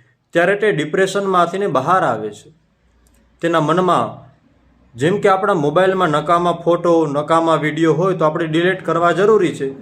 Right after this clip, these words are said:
એ જ પ્રમાણે આપણા મનમાં જે નકામી બાબતો હોય, નકામી વાતો હોય, જે બિનઉપયોગી વાતો છે, તે બધી જ નીકળી જાય એ માટે મનને પ્રફુલ્લિત કરવું જરૂરી બને છે.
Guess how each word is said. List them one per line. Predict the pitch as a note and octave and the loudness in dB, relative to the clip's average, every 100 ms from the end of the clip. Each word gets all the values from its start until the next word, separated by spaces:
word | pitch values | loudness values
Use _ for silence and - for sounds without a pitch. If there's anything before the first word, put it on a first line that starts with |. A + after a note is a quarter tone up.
| - - - - - - - - - | -20 -20 -20 -20 -20 -20 -18 -18 -4
એ | D#3 F#3+ | 2 4
જ | G#3+ | 4
પ્રમાણે | G3+ F#3 F3 D#3 | 0 2 2 2
આપણા | C#3 C#3+ F#3 F3+ | 2 2 2 2
મનમાં | E3 F#3+ F#3+ F#3+ | 0 2 2 2
જે | F#3 | 2
નકામી | D#3 D#3 E3 E3+ | 0 2 2 2
બાબતો | E3 D#3+ D#3+ D#3+ D#3+ | 2 2 2 2 2
હોય, | C3+ C#3+ C3+ C3+ - _ - | 2 0 0 -6 -20 _ -8
નકામી | B2+ C#3 D#3+ D#3+ D#3+ | -6 0 0 2 2
વાતો | D3+ D3+ E3 C3+ | 2 2 0 0
હોય, | C3+ B2+ B2+ _ _ _ _ | 0 0 -8 _ _ _ _
જે | A#2+ E3+ | -2 0
બિનઉપયોગી | F#3 G#3+ B3 G#3+ G3 G3+ A3+ B3 | 4 2 2 -2 4 4 4 0
વાતો | F#3+ E3 E3 C3+ | 0 0 0 -4
છે, | C3+ C3+ | -4 -2
તે | E3+ | 0
બધી | D3+ D3+ G#3+ | 2 0 0
જ | |
નીકળી | A3+ G3 G3 F3+ | 0 0 0 2
જાય | C3+ A#2 G#2+ - _ _ _ _ | 2 0 -2 -10 _ _ _ _
એ | E3 G3+ | 2 2
માટે | F3 D#3 G3+ | 2 0 0
મનને | G3+ C#3+ E3 F#3+ | 0 2 0 0
પ્રફુલ્લિત | G3+ D#3 D3 D#3 E3 F#3+ - | -2 -4 -2 0 0 2 0
કરવું | F#3+ F3+ E3+ | 0 -2 -2
જરૂરી | C#3+ D3 D3+ C#3 | 0 -2 -2 -2
બને | B2 A#2+ A2 | -2 -4 -6
છે. | G2+ - | -14 -20